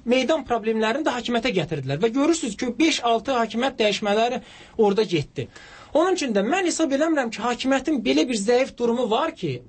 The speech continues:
adətən zəif hakimiyyət güclü qüvvələrə qarşı hansısa addımlara atmağa başlayır. Azərbaycanda isə güclü hakimiyyət, zəif müxalifət mövcuddur. Ona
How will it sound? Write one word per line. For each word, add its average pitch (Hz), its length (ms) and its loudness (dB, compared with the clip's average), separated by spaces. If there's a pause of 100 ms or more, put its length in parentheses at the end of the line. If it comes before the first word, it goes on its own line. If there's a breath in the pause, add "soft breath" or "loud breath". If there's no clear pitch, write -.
adətən 302 400 0
zəif 294 400 0
hakimiyyət 196 540 0 (420 soft breath)
güclü 254 380 4
qüvvələrə 208 480 2
qarşı 202 320 -2 (260 soft breath)
hansısa 226 300 0
addımlara 180 480 0
atmağa 175 400 -2
başlayır. 127 420 -6
Azərbaycanda 277 460 -2
isə 294 180 -4
güclü 277 300 2
hakimiyyət, 254 420 -4
zəif 277 240 2
müxalifət 247 480 -2
mövcuddur. 135 400 -2
Ona 339 240 2